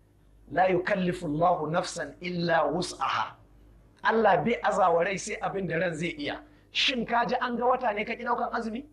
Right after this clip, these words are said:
Baka ji ba sai yanzu sha biyu rana. Sha biyu ranan nan sai ka ƙudurta niyya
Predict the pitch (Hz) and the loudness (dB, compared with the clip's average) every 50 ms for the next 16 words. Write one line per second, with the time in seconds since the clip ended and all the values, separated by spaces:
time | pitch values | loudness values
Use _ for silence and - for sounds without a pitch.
0 | _ _ _ _ _ _ - - - - - 127 139 147 156 165 160 185 180 196 | _ _ _ _ _ _ -20 -20 -20 -20 -12 -6 -6 -2 -2 0 0 2 0 0
1 | 196 - 233 233 233 208 185 175 185 - - 220 185 156 170 180 175 175 175 175 | 0 0 -2 0 0 0 0 -2 -2 -2 0 0 0 0 0 -2 -2 2 2 2
2 | 175 170 170 160 160 - - _ _ _ _ _ - - - - - - - - | 2 4 2 0 0 -2 -6 _ _ _ _ _ -20 -20 -20 -20 -14 -4 -2 0
3 | - 240 254 262 247 170 170 226 233 233 226 233 233 240 233 240 226 202 190 190 | 2 4 4 4 4 4 2 0 0 2 4 4 4 4 4 2 0 -2 -2 -4
4 | 185 - 226 214 226 - 196 - - 208 190 165 185 160 - 170 156 165 175 185 | -4 -6 -8 -8 -6 -6 -6 -8 -6 -8 -4 -4 -4 -4 -4 -4 -4 -2 -2 -2
5 | 175 170 | 0 0